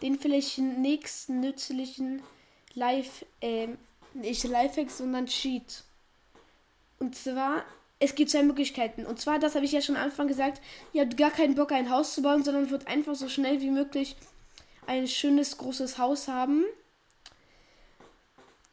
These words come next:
Dann würde ich euch empfehlen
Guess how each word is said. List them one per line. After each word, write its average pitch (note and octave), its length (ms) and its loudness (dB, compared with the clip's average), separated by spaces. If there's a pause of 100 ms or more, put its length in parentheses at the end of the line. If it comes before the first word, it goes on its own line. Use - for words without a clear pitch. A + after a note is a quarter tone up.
Dann D#4 260 8 (760)
würde D4+ 260 4
ich E4 140 4
euch D4 220 0
empfehlen D#4 600 4